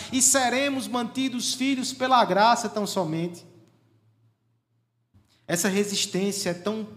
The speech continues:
profunda e quanto mais que ela se revela até em sistemas de teologia complexo que lançam Moisés contra Abraão,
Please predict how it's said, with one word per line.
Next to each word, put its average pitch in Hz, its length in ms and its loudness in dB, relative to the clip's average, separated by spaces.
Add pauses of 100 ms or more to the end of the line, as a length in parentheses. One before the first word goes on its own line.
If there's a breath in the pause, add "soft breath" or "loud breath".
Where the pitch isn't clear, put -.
(100)
profunda 202 1000 -2 (460)
e 175 80 -8
quanto 208 340 -2
mais 170 760 -2 (1080)
que - 80 -8
ela 180 140 -4
se 190 140 -2
revela 165 420 -4
até 156 200 -8
em 175 100 -6
sistemas 165 600 -8
de 160 80 -6
teologia 156 520 -4
complexo 160 680 -6
que 151 160 -10
lançam 143 520 -4 (2000)
Moisés 143 420 -2
contra 135 280 -6
Abraão, 98 380 -6